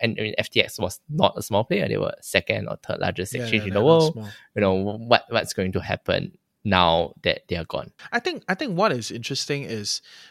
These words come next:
Speaker 2: both Ether and B T C have kinda held their prices.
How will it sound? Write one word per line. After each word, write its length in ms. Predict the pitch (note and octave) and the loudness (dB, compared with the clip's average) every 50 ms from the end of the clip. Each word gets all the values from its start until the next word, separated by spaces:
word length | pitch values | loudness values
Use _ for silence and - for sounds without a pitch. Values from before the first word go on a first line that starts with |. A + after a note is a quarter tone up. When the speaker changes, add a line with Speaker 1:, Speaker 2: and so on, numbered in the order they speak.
| _ _ | _ _
Speaker 2:
both 260 | B2 C#3 G3 A#3 A3 - - | 0 2 2 2 2 -2 -4
Ether 280 | D#3 D3+ D#3 - F3 | -6 -6 0 2 2
and 360 | E3 D3 B2 A2+ G#2+ A2 A2 | 2 2 0 -4 -8 -12 -12
B 140 | A#2 B2 B2 | -8 -8 -8
T 160 | B2 - - | -8 -8 -8
C 240 | A#2 - - - D3+ C#3 | -6 -4 -4 -2 -2 -2
have 140 | B2 - | -2 -4
kinda 220 | - - D#3 D3 A#2 | -6 -6 -6 -6 -6
held 360 | G#2 - - B2 D3 C#3+ - - _ - | -6 -8 -4 -2 -2 -2 -2 -4 _ -10
their 140 | - A2 G#2 | -10 -8 -8
prices. 720 | - - - G#2+ G#2+ G#2 - - F3+ G#3 - - - - | -10 -10 -10 -10 -8 -8 -8 -8 -8 -8 -10 -12 -16 -18